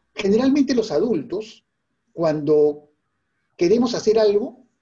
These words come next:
siempre pensamos en el cómo y después en el qué. Los niños piensan en qué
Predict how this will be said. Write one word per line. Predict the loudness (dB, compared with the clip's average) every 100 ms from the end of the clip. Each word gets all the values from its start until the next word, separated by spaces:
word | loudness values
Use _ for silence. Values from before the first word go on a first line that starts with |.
| _ _ _ _
siempre | -14 -4 -2 -2
pensamos | -4 -2 -2 -2 -2
en | -2
el | -4 -4
cómo | -6 -6 -14 -18 _ _ _ -20 -20 _ _ -10
y | -6
después | -4 0 0
en | 0
el | -4 -6
qué. | -10 -10 -16 _ _ _ _ _ _ _ _ _ _ _ _
Los | -6 -2
niños | 0 0
piensan | 0 -2 -2 -4
en | -4
qué | -2 -4 -4